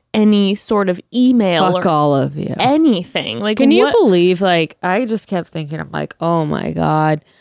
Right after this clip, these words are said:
Speaker 2: Like, the way people don't have, eh, we're so lucky to have, like, non-traditional jobs. The way people have
Speaker 1: Uh,
Speaker 2: to go to their nine-to-fives, I'm like,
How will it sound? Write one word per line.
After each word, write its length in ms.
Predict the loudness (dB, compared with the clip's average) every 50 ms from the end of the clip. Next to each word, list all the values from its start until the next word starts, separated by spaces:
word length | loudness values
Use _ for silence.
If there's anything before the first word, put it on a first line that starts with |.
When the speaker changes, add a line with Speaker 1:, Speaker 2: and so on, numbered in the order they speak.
| _ _ _
Speaker 2:
Like, 140 | -4 -4 0
the 80 | 0 2
way 140 | 2 2 0
people 340 | -2 -4 -6 -2 -2 -2
don't 300 | 0 0 0 0 0 0
have, 260 | 0 0 0 0 -2 -4 -4 -2
eh, 140 | 0 2 4
we're 160 | 4 2 2
so 240 | 0 0 0 0 2
lucky 260 | 2 0 0 0 0 0
to 80 | 0
have, 260 | 0 0 0 0 0 0
like, 200 | 0 -2 -2 -2
non-traditional 840 | -2 -2 0 0 0 -2 -2 -4 -2 -2 -2 -2 -2 -4 -4 -4 -2
jobs. 380 | 0 0 0 0 0 -2 -2
The 60 | 0 0
way 140 | 0 0
people 280 | 0 -2 -2 -2 -2 0
have 180 | 0 0 0 -2
Speaker 1:
Uh, 20 | -2
Speaker 2:
to 80 | -2
go 140 | -2 0 0
to 60 | 0
their 140 | 0 0 0
nine-to-fives, 680 | -2 -2 -2 -2 -2 -2 -2 -4 -2 -2 -2 -2 -2 -2
I'm 80 | -2
like, 200 | -2 -2 -2 -4